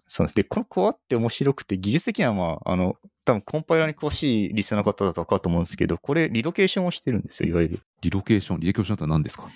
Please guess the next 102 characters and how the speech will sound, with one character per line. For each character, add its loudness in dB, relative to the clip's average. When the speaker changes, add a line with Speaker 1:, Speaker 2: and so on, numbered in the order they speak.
Speaker 1:
リ 0
ロ 2
ケ 4
ー 2
シ -4
ョ 2
ン、 -2
僕 -4
も 2
実 -2
は 2
よ 0
く 2
分 -2
か 2
っ -2
て -4
な 2
い 2
ん 0
で -2
す -12
け -6
ど、 0
<laughs> -4
な 6
ん 4
て -12
言 2
う 0
ん 2
だ 2
ろ -2
う 0
な。 -2
<laughs> -6
そ 0
れ 2
こ -18
そ、 2
あ -2
る 0
ア -2
ド 4
レ 6
ス -6
を -4
使 2
い -4
た 0
い 2
け -2
ど、 4
コ -4
ン -2
パ 2
イ 2
ラ 2
ー 0
の -2
時 -10
点 2
で 2
は -4
空 2
白 0
に 2
し -8
と 2
い -2
て、 0
例 -
え 6
ば 6
実 -4
行 6
時 2
と -6
か -2
に、 0
外 0
か 2
ら 2
補 -2
っ -2
て、 4
本 -2
当 0
の 4
ア 2
ド 0
レ -2
ス -8
を 0
入 0
れ 2
て 2
あ 4
げ -2
る -6
と -18
か、 2